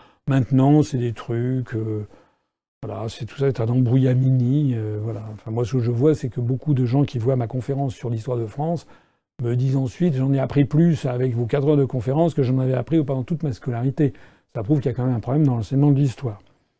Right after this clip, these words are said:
Alors, il y a l'enseignement de l'histoire, l'enseignement de l'économie pour les un peu, un peu plus âgés, l'enseignement de la géographie, euh, euh, voilà, tout est, tout est, euh, mais c'est normal, on est dans un, je l'ai dit, je vais pas changer de point de vue, euh, la construction européenne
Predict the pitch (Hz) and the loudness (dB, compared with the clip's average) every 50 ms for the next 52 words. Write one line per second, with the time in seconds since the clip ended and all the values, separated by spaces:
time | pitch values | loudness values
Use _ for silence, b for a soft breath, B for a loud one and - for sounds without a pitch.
0 | B B B B B B - 123 127 135 131 131 135 135 113 143 135 131 127 127 | B B B B B B 0 2 4 4 4 4 2 2 2 4 4 4 4 2
1 | 120 113 110 101 - - 120 113 123 135 135 127 113 - 123 120 120 123 127 123 | 2 0 -2 -4 -4 -2 0 4 4 4 4 4 2 2 0 0 2 2 2 2
2 | 120 123 117 - 135 120 123 120 117 123 127 120 - 117 110 110 110 110 107 113 | 0 0 0 0 0 0 0 0 0 0 0 -2 -4 -6 -4 -4 -2 -2 -2 -2
3 | 113 113 110 104 - 127 123 120 - - 113 104 117 117 110 - 127 123 107 113 | -2 -4 -4 -6 -6 -6 -6 -6 -6 -6 -6 -6 -4 -6 -6 -4 -6 -4 -4 -4
4 | 107 107 101 107 117 123 131 131 127 120 110 - - 117 117 113 110 113 117 110 | -4 -4 -4 -4 -2 -2 -2 -2 -2 -4 -6 -6 -6 -4 -4 -2 -2 -2 -4 -4
5 | b b b b b b b b b _ 123 117 120 120 123 123 113 120 127 127 | b b b b b b b b b _ -2 0 0 0 0 0 0 0 0 0
6 | 123 113 107 127 117 104 - - - - 113 113 113 120 123 123 123 127 127 113 | 0 -2 -2 -4 -6 -6 -8 -10 -10 -8 -6 -6 -4 -4 -4 -4 -2 -2 -2 -4
7 | 107 B B B B B B B B _ - 120 117 117 113 113 117 110 110 113 | -4 B B B B B B B B _ -8 -6 -4 -2 -2 -2 -2 -4 -4 -4
8 | 104 107 110 - 151 135 - 143 135 135 135 135 131 - 139 135 - - 135 131 | -6 -6 -6 -6 -6 -4 -2 0 0 2 2 2 0 0 -2 -4 -2 0 0 2
9 | 127 127 123 117 117 117 117 120 120 - - 147 147 170 180 202 240 233 170 143 | 2 2 2 0 -2 -2 -4 -6 -6 -4 0 4 6 6 8 8 10 10 8 8
10 | 135 143 151 156 156 147 139 123 147 147 143 147 135 113 131 143 143 147 147 143 | 8 6 6 6 6 4 4 2 2 0 0 0 -2 0 0 2 2 2 2 4
11 | 170 190 202 196 147 110 120 120 120 117 - 120 104 - 131 123 107 123 131 123 | 4 4 4 4 2 0 -2 -2 -4 -4 -4 -4 -4 -4 -4 -2 0 0 -2 -2
12 | 120 - - 170 175 165 180 247 277 285 277 220 - - - - - - 147 139 | -4 -2 0 2 2 4 4 4 2 2 2 0 -2 -6 -6 -6 -8 -6 -6 -4
13 | 123 123 127 131 117 - - 143 127 - 156 135 - - 135 123 117 - 139 139 | -4 -2 -2 -4 -4 -4 -4 -4 -2 -2 -4 -4 -4 -4 -4 -4 -4 -2 -2 2
14 | 151 175 185 | 2 2 2